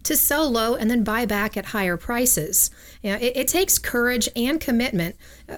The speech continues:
but it's important to avoid this very common investor pitfall.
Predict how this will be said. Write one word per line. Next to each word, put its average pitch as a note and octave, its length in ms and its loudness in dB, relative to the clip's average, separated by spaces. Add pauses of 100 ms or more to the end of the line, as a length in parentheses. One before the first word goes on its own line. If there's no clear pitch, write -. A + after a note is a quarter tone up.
but A3+ 220 0
it's A3+ 140 0
important C4 540 0
to A#3 120 0
avoid G#3 420 2
this G3 280 2
very A3 400 2
common A3+ 560 0
investor F#3+ 560 0
pitfall. G3 760 -6